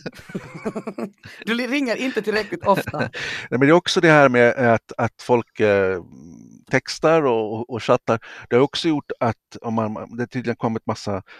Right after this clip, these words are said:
Speaker 2: undersökningar om det här med att, att ungdomar är telefon-, har telefonskräck och även an-, andra människor har utvecklat telefonskräck. Men det har också gjort att, att ungdomar idag, om jag har förstått det rätt, så de är rädda. Ringer det så vet man att det, det är ingen bra nyhet.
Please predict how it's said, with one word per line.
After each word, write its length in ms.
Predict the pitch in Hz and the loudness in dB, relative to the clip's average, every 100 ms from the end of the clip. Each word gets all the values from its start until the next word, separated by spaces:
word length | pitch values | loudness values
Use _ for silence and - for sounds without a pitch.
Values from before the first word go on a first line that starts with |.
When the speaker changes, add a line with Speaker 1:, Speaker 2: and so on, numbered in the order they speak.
| _ _ 120 | _ _ -8
Speaker 2:
undersökningar 640 | 117 107 - 131 - 117 | -6 -6 -6 -6 -6 -6
om 60 | 110 | -2
det 60 | |
här 240 | 110 135 117 | 0 0 0
med 160 | 107 | -2
att, 140 | 107 - | -4 -10
att 220 | 104 131 | -14 -8
ungdomar 560 | 127 110 127 139 107 | -8 -6 -6 -2 -2
är 180 | 101 95 | -2 -4
telefon-, 580 | - 107 - 123 95 92 - | -4 -8 -6 -8 -8 -14 -14
har 120 | 113 | -8
telefonskräck 800 | - - 123 107 - - 127 _ 110 | -8 -8 -10 -12 -12 -8 -8 _ -6
och 100 | 101 | -4
även 160 | 98 | -4
an-, 180 | 101 101 | -6 -6
andra 260 | 110 113 113 | -8 -6 -4
människor 280 | 107 - 104 | -6 -6 -6
har 60 | |
utvecklat 640 | 110 104 - 131 - 104 | -6 -8 -6 -6 -6 -16
telefonskräck. 680 | - 101 - 95 - - - _ _ _ - | -14 -16 -16 -20 -18 -20 -20 _ _ _ -8
Men 160 | 113 | -4
det 80 | 117 | 0
har 60 | 131 | -2
också 220 | - - | -2 -6
gjort 200 | 139 - | -4 -4
att, 200 | 117 - - | -4 -6 -6
att 260 | 117 _ | -6 _
ungdomar 540 | 107 120 113 139 139 104 | -10 -8 -6 -4 -4 -4
idag, 460 | 107 107 104 104 | -2 -2 -4 -10
om 80 | 95 | -10
jag 40 | 90 | -10
har 40 | |
förstått 300 | - 95 101 - | -12 -16 -16 -12
det 100 | 98 | -8
rätt, 200 | 107 - | -8 -10
så 440 | - 101 - - | -16 -14 -14 -16
de 140 | 120 107 | -10 -6
är 80 | 113 | -2
rädda. 380 | 131 117 117 | -2 -2 -6
Ringer 600 | 110 123 110 165 190 139 | -4 -6 -4 -4 -2 -4
det 100 | 117 | -2
så 140 | 113 117 | -4 -4
vet 240 | 123 139 - | -2 -4 -4
man 160 | 104 98 | -6 -6
att 120 | - | -10
det, 120 | 107 | -8
det 100 | 113 | -6
är 40 | 113 | -4
ingen 240 | 107 101 | -4 -6
bra 200 | 101 95 | -8 -12
nyhet. 300 | 95 101 101 | -12 -16 -18